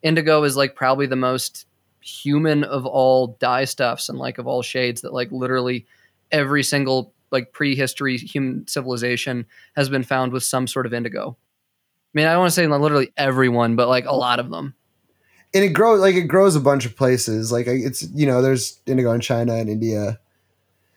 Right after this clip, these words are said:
Speaker 1: Mm-hmm.
Speaker 2: and South America. But, like, I, I wonder, <laughs> 'cause it's really hard to clean off. Before there was, like, soap or any sort of aid, do you think people who worked with indigo just, like, were blue?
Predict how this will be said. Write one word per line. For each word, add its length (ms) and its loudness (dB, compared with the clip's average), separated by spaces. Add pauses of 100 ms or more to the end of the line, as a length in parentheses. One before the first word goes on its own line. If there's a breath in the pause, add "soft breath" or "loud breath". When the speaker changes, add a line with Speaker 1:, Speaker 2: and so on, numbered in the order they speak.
(280)
Speaker 1:
Mm-hmm. 180 -6
Speaker 2:
and 340 4
South 220 2
America. 500 2
But, 280 0
like, 320 0 (340)
I, 180 0
I 100 6
wonder, 400 4
<laughs> 240 -4
'cause 160 4
it's 140 -2
really 200 6
hard 160 4
to 100 2
clean 360 0
off. 420 0 (500)
Before 420 4
there 140 6
was, 220 4
like, 180 2
soap 540 4
or 100 4
any 220 2
sort 260 2
of 220 0
aid, 300 2
do 100 -2
you 80 2
think 240 -2
people 240 0
who 100 2
worked 280 0
with 120 -2
indigo 640 2 (480)
just, 180 0
like, 200 2 (100)
were 160 4
blue? 480 0